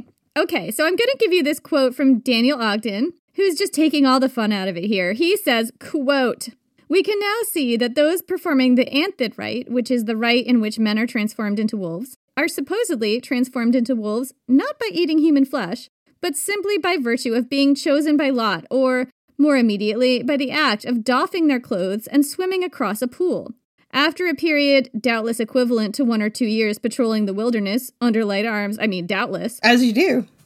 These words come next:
Speaker 1: As you do, they return across the pool and recover their clothes and, with them, their humanity. And we can now see that the Damarcus tale described not one performer of the Anthid rite amongst others,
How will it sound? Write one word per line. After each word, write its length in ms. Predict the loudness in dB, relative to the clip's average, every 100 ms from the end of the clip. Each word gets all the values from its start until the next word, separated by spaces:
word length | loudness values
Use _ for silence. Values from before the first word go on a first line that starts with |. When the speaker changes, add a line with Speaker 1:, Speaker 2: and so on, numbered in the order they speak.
| _
Speaker 1:
As 260 | 2 4 4
you 100 | 2
do, 340 | 0 -4 -6 -8 _ _
they 120 | 0
return 600 | 0 0 -2 -2 0 0
across 400 | 0 -2 -2 -2
the 100 | -6
pool 320 | -4 0 0 2
and 160 | 2
recover 380 | 0 -2 0 0
their 140 | 0
clothes 460 | -2 -2 0 0 -2
and, 360 | 0 0 2 0
with 220 | 0 0
them, 300 | 0 -2 -4
their 180 | -2 -2
humanity. 680 | 2 4 4 2 -2 -8 -12 _ _ _ _
And 100 | 0
we 100 | 0
can 140 | -2
now 180 | -4 -4
see 240 | -4 -2 0
that 140 | 2
the 120 | 0
Damarcus 600 | 0 2 2 0 -4 -8
tale 440 | -6 -6 -4 -6 -8 _ _
described 420 | -10 -4 0 4
not 260 | 2 2 0
one 200 | 0 0
performer 500 | -2 -2 0 0 0
of 140 | -2
the 120 | -4
Anthid 340 | 0 0 0 -4
rite 260 | -2 -2 0
amongst 360 | 0 0 -6
others, 400 | -6 -4 -2 -4